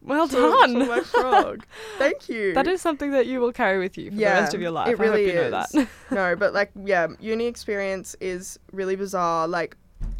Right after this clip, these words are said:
Speaker 2: it's, it, like, theatre people
Speaker 1: Mm-hmm.
Speaker 2: are, like, everyone is just a little bit, like,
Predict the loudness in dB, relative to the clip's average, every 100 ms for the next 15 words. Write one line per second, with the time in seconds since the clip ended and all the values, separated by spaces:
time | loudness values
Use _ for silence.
0 | -12 -18 -20 -20 -20 -20 -12 -4 -4 -4
1 | -14 -14 _ -14 -12 -14 -10 -6 -6 -6
2 | -10 -10 -10 -10 -12 _ _ -12 -10 -10
3 | -10 -6 -4 -2 -4 -4 -6 -6 _ -4
4 | -2 -2 -2 -4 -8 -14 _ -10 -10 -14
5 | -12 -8 -8 -8 -8 -6 -6 -6 -6 -8
6 | -8 _ _ _ -8 -8 -10